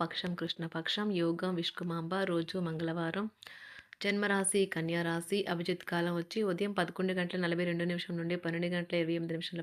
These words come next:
వరకు ఉంటుంది. దుర్ముహూర్తం ఉదయం ఎనిమిది గంటల నలభై ఒక్క నిమిషం నుండి తొమ్మిది గంటల ఇరవై ఆరు నిమిషాల వరకు ఉంటుంది. రాహుకాలం మధ్యాహ్నం రెండు గంటల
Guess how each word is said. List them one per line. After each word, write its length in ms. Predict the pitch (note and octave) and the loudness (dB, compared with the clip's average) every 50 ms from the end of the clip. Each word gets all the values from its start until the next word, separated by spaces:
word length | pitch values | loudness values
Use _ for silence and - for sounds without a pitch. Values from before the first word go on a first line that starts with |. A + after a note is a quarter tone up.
| E3 D#3 | -4 -4
వరకు 200 | D#3 - - - D#3+ | -4 -6 -6 -6 -6
ఉంటుంది. 340 | D#3 D#3 D#3+ E3 E3+ G#3 A#3+ C4 - _ _ _ _ _ _ _ _ _ _ _ _ _ _ _ _ _ _ _ _ _ _ - | -4 -2 -2 -2 0 0 -2 -2 -4 _ _ _ _ _ _ _ _ _ _ _ _ _ _ _ _ _ _ _ _ _ _ -4
దుర్ముహూర్తం 460 | G#3+ G#3+ G#3+ A3 A3 G#3 - A3 G#3+ G3+ | -4 -2 0 0 -2 0 2 2 4 4
ఉదయం 180 | F#3+ F#3 G3+ G3+ | 4 4 4 4
ఎనిమిది 200 | F#3+ F#3+ F#3+ G3+ G3 | 4 4 4 4 4
గంటల 200 | G3 F#3+ F#3+ F#3+ | 4 2 2 2
నలభై 260 | F#3 F3 F3+ F3 F#3 F3+ | 2 2 4 4 4 2
ఒక్క 140 | F3+ - F3+ | 2 2 2
నిమిషం 260 | F3+ F3+ F3 - F#3+ F#3 | 2 2 2 0 0 0
నుండి 160 | F3+ F3+ F3+ F3+ - | 2 2 2 2 2
తొమ్మిది 220 | F3 F3 F3 F3+ | 0 2 2 2
గంటల 200 | F3+ F3+ F3 F3 F3+ | 2 2 2 2 2
ఇరవై 160 | D#3+ E3 E3+ E3+ E3+ | 2 4 4 4 4
ఆరు 100 | E3+ F3 | 2 0
నిమిషాల 260 | E3 E3+ - E3+ E3 E3+ | -2 -2 -2 -2 -2 -2
వరకు 200 | E3+ E3 D#3 - E3 | -2 -2 -2 -2 -4
ఉంటుంది. 360 | E3 D#3+ E3 E3 E3 F3+ G#3+ B3 - - - - - - - - - F#3 F#3 | -2 -2 -2 -2 0 0 -2 -2 -4 -10 -14 -12 -12 -12 -14 -8 -2 2 4
రాహుకాలం 420 | G3 F#3+ G3+ - - G#3 G3+ G3+ G3 F3+ | 4 4 4 4 4 4 4 4 4 2
మధ్యాహ్నం 320 | F3 D#3+ F#3 F#3 F#3+ F#3 F3+ | 2 2 2 2 2 2 2
రెండు 160 | F3 F3 - | 2 2 4
గంటల 260 | F#3 F#3 F#3 F#3 G3 | 4 2 2 4 4